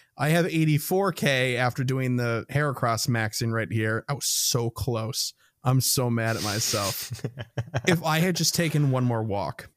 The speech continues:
Speaker 1: if I had just popped a star piece on w-, another walk during this, man, oh, could have done it, but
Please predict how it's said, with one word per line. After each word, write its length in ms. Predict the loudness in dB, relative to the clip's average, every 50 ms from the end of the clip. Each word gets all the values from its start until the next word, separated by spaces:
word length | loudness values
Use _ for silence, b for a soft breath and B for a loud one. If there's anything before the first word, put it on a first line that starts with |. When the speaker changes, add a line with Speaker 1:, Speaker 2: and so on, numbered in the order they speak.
| _ _ -4
Speaker 1:
if 220 | -2 -2 0 2
I 160 | 2 2 2
had 140 | 2 2 2
just 200 | 2 0 -2 -2
popped 280 | -2 -2 -2 -2 -2 -2
a 40 | 0
star 340 | 0 0 2 2 2 0
piece 320 | 0 0 -2 -2 -2 -2 -2
on 140 | -2 -2 -2 0 0
w-, 120 | 0 0 2
another 360 | 2 2 2 2 2 0 0
walk 360 | 0 2 2 2 0 0 -2 -4
during 240 | -4 -2 -2 -2
this, 160 | -2 -2 2 2
man, 420 | 2 2 4 2 2 2 2 0 -2 -4 -2 0
oh, 540 | 2 2 2 2 0 0 0 -2 -2 -4 -4 -4
could 180 | -2 0 0
have 100 | 0 2
done 180 | 2 2 2 0
it, 160 | -2 -4 -8 _ -12 -8
but 160 | -6 -6 -6